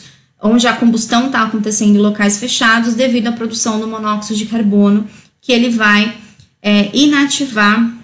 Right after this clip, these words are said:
a hemoglobina, né, o transporte de oxigênio pela hemoglobina, e aí isso vai causar um envenenamento no organismo e, consequentemente, vai levar a pessoa a óbito, tá? Então, isso é bastante perigoso. Então, ah,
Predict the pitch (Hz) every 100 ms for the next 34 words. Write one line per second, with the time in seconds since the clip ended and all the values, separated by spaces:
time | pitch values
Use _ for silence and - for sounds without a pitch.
0 | - 214 214 220 214 233 202 185 180 190
1 | 208 208 220 - 220 208 226 220 214 226
2 | 208 208 214 226 214 208 208 214 247 214
3 | 214 214 233 247 - _ _ 240 269 233
4 | 208 233 233 226 220 233 226 214 214 214
5 | 208 214 202 196 202 196 196 240 220 202
6 | 202 226 - - _ 233 233 233 233 233
7 | 226 233 220 208 208 220 208 214 214 202
8 | 208 220 - 208 196 190 196 214 190 175
9 | 180 - 185 190 202 208 220 233 220 233
10 | 233 - 247 285 220 180 175 175 - _
11 | _ _ _ _ _ _ _ _ _ _
12 | _ _ _ _ _ _ _ - 381 -
13 | - 302 302 277 254 254 269